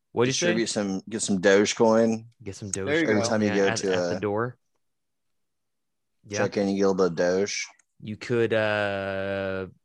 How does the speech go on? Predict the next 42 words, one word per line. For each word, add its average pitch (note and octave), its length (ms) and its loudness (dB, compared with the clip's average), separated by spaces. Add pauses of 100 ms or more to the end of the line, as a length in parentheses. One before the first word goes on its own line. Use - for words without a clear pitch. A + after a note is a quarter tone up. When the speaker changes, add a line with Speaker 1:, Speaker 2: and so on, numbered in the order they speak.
(180)
Speaker 1:
half, A#2 460 -4 (400)
no, A#2 540 -4 (280)
I C3 120 -2
don't G#2 200 -6
think G2 220 -10
they F#2 140 -6
would F#2 140 -8
go F#2 120 -6
for F#2+ 160 -12
that. F#2 260 -6 (420)
I - 40 -2
was E3 120 -2
gonna F#3 140 0
say, E3+ 160 2
like, G#2 180 0
half A#2+ 380 -4
dollar, G#2+ 680 0
like, F#2 220 -6
half A2+ 240 -4
price A2 300 -4
beer, A2 420 0
but F#2+ 120 -4
I G#2 120 -2
don't A#2 160 0
know G2+ 140 -2
if F#2+ 120 -8
that G#2 120 0
would G#2 100 -4
be G#2 140 -4
a F#2+ 60 -4
thing G#2+ 340 -4
that G2 180 -8
Speaker 2:
Yeah, G2 160 -2
just F#2+ 160 -6
promote G2+ 320 0
Speaker 1:
people F#2 220 -2
Speaker 2:
underage F2+ 180 -2
Speaker 1:
go G#2+ 100 -4
for. A2 260 -4
Speaker 2:
drinking. G2 260 0 (320)
Speaker 1:
Yeah. G2 160 -4
Speaker 3:
Yeah. B2+ 400 0